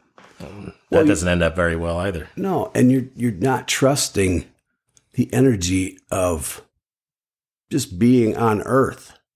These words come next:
Speaker 2: you know?
Speaker 1: Right.
Speaker 2: There's an energy that goes on, and the energy is called the law of attraction. I go with that one,
Speaker 1: <clears throat>
Speaker 2: okay?
Speaker 1: Yes.
Speaker 2: You know, if you're, if you're chasing after an answer or after a person or,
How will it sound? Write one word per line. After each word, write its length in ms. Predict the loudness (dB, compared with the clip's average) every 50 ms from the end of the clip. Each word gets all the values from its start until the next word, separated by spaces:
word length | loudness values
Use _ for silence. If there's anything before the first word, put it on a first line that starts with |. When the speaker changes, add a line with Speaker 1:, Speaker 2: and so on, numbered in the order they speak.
| _ _ _ _ _ _ _ _
Speaker 2:
you 140 | -6 -4
know? 320 | -2 0 0 2 0 0 0 2
Speaker 1:
Right. 300 | 2 2 2 0 -2 -2
Speaker 2:
There's 180 | -2 0 0 0
an 100 | -2 2
energy 400 | 2 4 4 4 4 2 0 0
that 200 | 0 -2 -4 -4
goes 300 | -2 -2 -2 -2 0 0
on, 400 | 2 2 2 2 0 -2 -6 -10 -14 _ _ _ _ _ _ _ _ _ _
and 160 | -6 -4 -2
the 160 | -2 0 0 2
energy 460 | 2 4 4 4 2 0 -2 -2 -2
is 160 | -2 -4 -6
called 480 | -4 -2 0 2 4 4 2 0 -2 -8 _ _
the 80 | -4 -2
law 260 | 0 2 2 2 2
of 60 | 0
attraction. 720 | -2 -4 -2 0 2 0 0 0 2 2 2 2 0 -4 _ _ _ _ _ _ _ _ _ _ _ _ _ _ _ -2
I 140 | -2 0
go 180 | 2 2 2 2
with 120 | 0 -2
that 220 | -2 -2 -4 -4 -4
one, 340 | -2 0 0 0 0 0 -2
Speaker 1:
<clears throat> 0 |
Speaker 2:
okay? 140 | 0 0 2 2 4 4 2 2
Speaker 1:
Yes. 120 | 0 -6 -14 _ _ _ _ _ _ _ _ _ _ _
Speaker 2:
You 120 | -8 -6 -4
know, 240 | -2 -2 0 0 0
if 140 | 0 2 2
you're, 220 | 2 4 4 2
if 160 | 0 0 0 2
you're 360 | 2 4 4 2 0 -2 -10 _ _ -20 _ _ _ _ _ _ _ _ _ _ _ -20 -20 _ -8
chasing 540 | -6 0 2 4 4 4 2 2 2 4 4
after 380 | 2 2 0 -2 -4 -6 -6 -6 -6 -8 -10 -8
an 120 | -4 -2
answer 640 | 0 2 4 4 4 2 0 -2 -2 -4 -6 -8 -12 _ -8
or 160 | -4 -2 0
after 320 | 0 0 0 0 0 -2
a 60 | -2
person 560 | -2 2 2 4 4 4 2 -2 -2 -2 -2 -2
or, 200 | 0 0 -2